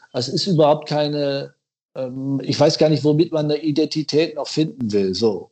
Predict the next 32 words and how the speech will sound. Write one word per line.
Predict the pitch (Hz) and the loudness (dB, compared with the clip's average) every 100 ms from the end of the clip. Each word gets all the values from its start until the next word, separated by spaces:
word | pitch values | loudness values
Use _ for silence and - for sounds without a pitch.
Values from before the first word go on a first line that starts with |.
| - | -10
Und, | 123 120 120 120 120 123 - _ _ _ - _ _ | -6 -4 -6 -8 -10 -12 -16 _ _ _ -20 _ _
und | 123 127 | -2 0
das | 143 - | 0 2
macht | 147 139 139 | -2 -2 -8
keinen | 135 135 | -4 -4
Spaß. | 135 139 113 - - | 0 2 2 0 -6
Es | - | -2
hat | 139 | -2
mich | 156 143 | -2 -2
wirklich, | 147 - 151 147 - | -2 2 0 0 -2
ähm, | 135 135 - - 64 64 - _ - _ _ _ _ | 0 0 0 -2 -4 -8 -12 _ -20 _ _ _ _
ja, | 143 127 104 | 2 4 4
so, | 107 113 | 0 -4
das | 107 113 127 | -4 -6 -6
hat | 135 | -6
mich | 135 | -6
vom | - 123 | -4 -4
Fußball | - 147 - - 127 127 127 131 - _ _ _ _ _ _ - | -2 -4 0 2 4 4 2 -2 -10 _ _ _ _ _ _ -2
entfernt, | 123 123 - 123 120 151 208 220 - _ | 0 0 0 0 2 2 0 -4 -12 _
so, | 127 156 180 185 | -4 0 0 2
dass | 151 135 | 0 0
ich | 127 | 0
da | 143 135 | 2 4
gar | 127 127 | 2 0
nicht | 143 135 | 0 -4
mehr | 139 131 | -4 -2
so | 135 | -2
eine | 135 135 | -4 -2
Lust | 127 151 - - | 2 2 0 -4
drauf | 170 170 - | 0 0 0
habe, | 175 180 196 196 | -2 0 -2 -4
leider, | 127 131 143 165 190 202 | 0 2 4 2 0 -2